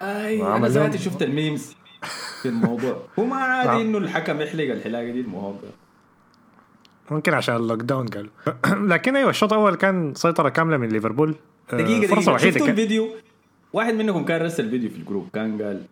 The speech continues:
Speaker 1: لما سولشار مشى ي-، يشوف لاعب، كانوا قاعدين
Speaker 2: آه، إيه.
Speaker 1: يكشفوا على لاعب يعني وبتاع، وقام قال مشى شاف اللاعب. قبل ما تبدأ المباراة شاف إنه بس حارق موهوك، قام قال لل-،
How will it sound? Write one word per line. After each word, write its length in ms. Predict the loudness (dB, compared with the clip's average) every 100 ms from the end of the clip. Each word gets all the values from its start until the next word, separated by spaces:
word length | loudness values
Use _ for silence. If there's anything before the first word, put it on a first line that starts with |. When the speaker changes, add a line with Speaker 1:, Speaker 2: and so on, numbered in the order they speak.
| -6
Speaker 1:
لما 200 | -4 -2
سولشار 520 | 0 0 0 -2 0
مشى 380 | -2 -2 -2 -4
ي-، 180 | -8 -16 _ _ _ _ -14
يشوف 600 | -12 -6 -6 -2 -2 0
لاعب، 340 | 0 0 -4 -8 -18 _ _ _ _ _ _
كانوا 220 | -4 -2
قاعدين 240 | -2 0 4
Speaker 2:
آه، 200 | 4 4
إيه. 100 | 4
Speaker 1:
يكشفوا 280 | 0 -2 -4
على 160 | -6
لاعب 320 | -6 -6 -6
يعني 180 | -6 -8
وبتاع، 480 | -6 -4 -2 -2 -2
وقام 560 | -2 -2 0 -2 0 0
قال 220 | 0 -2
مشى 180 | -2 -2
شاف 240 | -2 -2
اللاعب. 440 | -2 -2 -2 -6 -14 _ _ _ _ _ _ _
قبل 180 | -2 0
ما 120 | 2
تبدأ 200 | 0 0
المباراة 320 | 0 2 0
شاف 260 | 0 0 0
إنه 160 | -2
بس 160 | -2 -2
حارق 220 | -2 -2
موهوك، 360 | -2 -2 -2 -2
قام 200 | -2 -2
قال 100 | 0
لل-، 280 | -2 -4